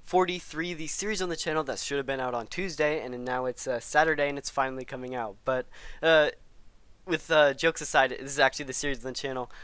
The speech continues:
where I answer your guys' questions from the comments down below. So if you do want your questions answered in next week's video, comment down below in this week's video, and I'll try my very best to answer it. And, uh, yeah, before we do get into the first question,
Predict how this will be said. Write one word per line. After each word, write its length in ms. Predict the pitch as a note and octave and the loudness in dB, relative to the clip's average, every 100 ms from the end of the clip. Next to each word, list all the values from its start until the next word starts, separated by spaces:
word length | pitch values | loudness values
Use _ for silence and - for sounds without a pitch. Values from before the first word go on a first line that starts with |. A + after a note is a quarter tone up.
| - | -4
where 100 | F3 | 0
I 40 | F#3 | 2
answer 180 | - | 2
your 80 | D#3 | 2
guys' 200 | D3+ C#3+ | 2 2
questions 400 | - C#3+ - C#3 | -4 -8 -8 -8
from 200 | - C3 | -8 -8
the 80 | C3 | -8
comments 400 | - B2 A2+ - | -6 -6 -6 -6
down 160 | A#2+ A2+ | -6 -6
below. 380 | A2+ A#2 A#2 - - | -4 -4 -4 2 6
So 60 | |
if 100 | A3+ | 10
you 80 | G3+ | 10
do 160 | E3 E3 | 10 6
want 160 | D#3+ | 6
your 80 | C#3 | 4
questions 320 | D3+ C#3+ C#3 | -2 -4 -2
answered 300 | B2 B2 B2+ | -4 -4 -6
in 120 | A#2+ | -6
next 220 | A2+ A2 - | -4 -4 -6
week's 140 | - | -10
video, 320 | A#2 A#2 A#2 - | -8 -6 -6 -8
comment 220 | - C3+ | -6 -4
down 100 | B2+ | -2
below 140 | A#2+ A#2+ | -2 -2
in 80 | A#2+ | -4
this 160 | C#3 | -8
week's 140 | D3 C#3+ | -8 -6
video, 200 | C#3+ C#3 | -4 -2
and 100 | C3 | -4
I'll 60 | |
try 220 | A#2 A#2 | -6 -6
my 160 | A2 A2 | -6 -6
very 260 | G2+ G2 G2 | -6 -8 -8
best 360 | F#2+ F#2 - | -10 -10 -10
to 180 | G#2+ F#2 | -12 -12
answer 420 | - A2+ - A2+ | -10 -8 -6 -6
it. 100 | F#2+ | -8
And, 200 | D3+ D3+ | -8 -8
uh, 20 | |
yeah, 200 | C#3+ C3+ | -4 -2
before 260 | B2 C3+ F3 | -2 -2 -2
we 80 | F3+ | -2
do 100 | E3 | 2
get 160 | E3 | 4
into 180 | D3 D#3+ | 4 0
the 120 | D#3+ | -4
first 280 | D#3 D#3 D3 | -4 -4 -4
question, 460 | - C3 - C#3 | -2 -2 -2 -8